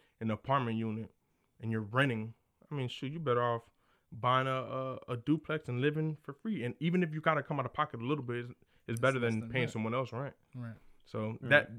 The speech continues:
Speaker 1: you can take that into account for sure.
Speaker 3: Take that into account.
Speaker 2: So, like, um,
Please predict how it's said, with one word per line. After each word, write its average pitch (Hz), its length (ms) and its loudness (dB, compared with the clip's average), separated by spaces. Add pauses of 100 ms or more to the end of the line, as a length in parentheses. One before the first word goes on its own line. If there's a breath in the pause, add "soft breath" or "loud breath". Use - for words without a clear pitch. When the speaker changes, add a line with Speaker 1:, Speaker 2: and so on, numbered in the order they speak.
(100)
Speaker 1:
you 151 100 2
can 143 120 2
take 127 220 -2
that 110 80 0
into 104 180 -4
account - 240 -6
for - 60 -20
sure. - 260 -10 (300)
Speaker 3:
Take 117 120 -12
that 104 100 -6
into 104 220 -10
account. 107 240 -10
Speaker 2:
So, 185 200 2
like, 151 260 -2
um, 139 440 0